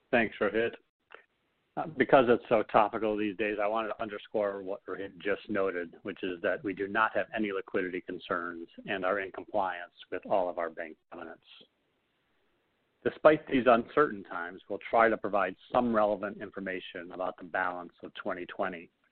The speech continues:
Recall that in early twenty twenty, we issued guidance for the year that we have now suspended. At a high level, the midpoint of our guidance would have resulted in Chemtrade generating sufficient cash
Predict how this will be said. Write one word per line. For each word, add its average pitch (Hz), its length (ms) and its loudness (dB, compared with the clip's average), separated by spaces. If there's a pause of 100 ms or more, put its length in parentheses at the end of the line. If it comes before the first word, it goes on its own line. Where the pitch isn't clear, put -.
(1000)
Recall 131 400 6
that 127 80 6
in 117 180 2 (240)
early 123 140 0 (120)
twenty 107 220 0
twenty, 92 440 -4 (240)
we 107 160 -6
issued 98 400 -4
guidance 101 380 0 (120)
for 101 180 0
the 95 120 -6
year 95 400 -4
that 98 140 -6
we 95 80 -6
have 95 100 -8
now 98 180 -6 (120)
suspended. 95 500 -4 (1400)
At 110 100 2
a 107 60 2
high 143 220 8
level, 107 420 2 (100)
the 104 60 -8
midpoint 123 480 0
of 104 80 -4
our 107 120 4
guidance 95 440 -6 (140)
would 117 140 0
have 101 140 -4
resulted 101 560 -2
in 98 100 -14
Chemtrade 98 640 -4 (140)
generating 95 560 -2 (160)
sufficient - 480 0
cash 92 320 -2